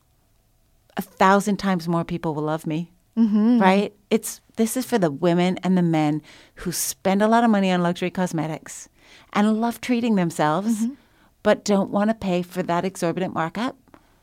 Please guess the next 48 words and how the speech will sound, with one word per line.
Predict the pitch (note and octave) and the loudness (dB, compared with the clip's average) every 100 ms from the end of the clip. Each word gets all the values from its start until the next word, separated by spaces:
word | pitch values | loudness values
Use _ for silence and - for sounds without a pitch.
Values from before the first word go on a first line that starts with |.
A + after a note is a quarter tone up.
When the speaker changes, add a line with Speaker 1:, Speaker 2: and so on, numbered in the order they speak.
| _ - | _ -2
Speaker 1:
And | A3 | 2
they | A3 | 2
just | A3+ G#3+ | -2 -6
wanna | A3 G#3+ G#3 | -2 -2 -2
see, | - A#3 A3+ A3 - | -2 -2 -2 -4 -10
you | - | -6
know, | B3 B3+ | -4 -4
the | A3+ | -4
real | B3+ B3+ | -2 0
thing. | E4+ F#4+ F#3 | 0 0 0
Speaker 2:
Absolutely. | B3 B3 - A#3+ A3+ | -2 -2 0 4 4
And | A3 | 4
it | |
really | G#3+ A#3 A#3+ | 4 2 2
seems | A#3+ B3 | 2 2
like | A3 G3 | 2 0
you | G3+ G3+ G3+ | -2 -2 0
built | G3+ G3+ G3 | 2 2 2
this | G3+ F#3 - | -2 -2 -6
for | - F#3+ F#3+ F#3 F#3 | -2 0 2 0 -2
the | F#3+ | -2
customer | A#3 C4 A3+ G3 | -2 -2 0 0
experience | F#3+ - F#3 F#3+ | -2 -4 -4 -2
rather | G3 G3 G3 | 0 0 0
than | F#3+ F#3 | 0 0
building | F#3+ F#3+ F#3+ | 2 2 2
a | F#3 | 0
brand | G3 F3+ F#3 | 0 0 0
that's | F3+ - | -2 -2
gonna | F#3 | -2
be | F3 | -2
maybe, | F3 F3 F3 E3+ E3 - - - _ | -2 -2 0 -2 -4 -12 -20 -20 _
you | G3 | 2
know, | F3+ E3+ E3+ E3+ | 4 4 2 -2
for, | - F#3 F3 E3 - | -6 -2 0 -2 -6
for | - F#3 | -2 0
other | F3+ F3+ | 2 0
beauty, | F3 F3+ F3+ F3+ - - | -2 -4 -4 -6 -10 -4
beauty | G3+ F#3 F#3 | -2 -2 -4
brands, | F3 F3+ F3 E3+ F#3+ | 0 2 2 0 -4
if | F#3 | -4
you | G3+ | -4
see | - | -2
what | - | -2
I'm | F3 | -2
Speaker 1:
Like | F#3+ A3 - | 4 4 4
Speaker 2:
saying. | |
Speaker 1:
for | A#3 | 2